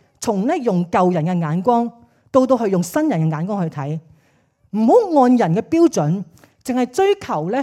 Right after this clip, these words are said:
外在嘅生命嘅成功興盛，係要有屬靈嘅眼光去投資咧永恆嘅。另外第三個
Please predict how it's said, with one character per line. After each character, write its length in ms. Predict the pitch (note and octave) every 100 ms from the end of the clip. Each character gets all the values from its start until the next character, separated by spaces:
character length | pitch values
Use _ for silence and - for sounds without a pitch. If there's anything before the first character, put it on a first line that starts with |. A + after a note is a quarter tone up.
| C4+ - _
外 300 | A3+ A3 G#3
在 160 | G3+ G3+ E3+ F3+
嘅 220 | G#3 F3+ - - _ _ -
生 260 | - F#4
命 160 | D4+ E3
嘅 80 | G3
成 260 | - D#3
功 160 | D3+ B3
興 200 | B3 B3
盛， 240 | A#3+ E3 C3+ - - _ _
係 120 | - B3
要 280 | C#4 A#3+
有 60 | B3+
屬 280 | - C#4 A3
靈 100 | F3
嘅 180 | F#3+ F3+
眼 260 | D#3 E3
光 260 | F#3 A#3 A#3+ - - -
去 120 | A#3
投 280 | - F3 E3+
資 240 | E3 C4+
咧 140 | C4 C4 - _ _
永 200 | E3+ F#3+
恆 220 | F#3+ D#3 C#3+
嘅。 120 | D#3 - - _ _ _ _ _ _ _ _ _ -
另 140 | A3+
外 120 | C4
第 100 | C4
三 360 | A#3 - D4+ E4
個 260 | A#3 D#3+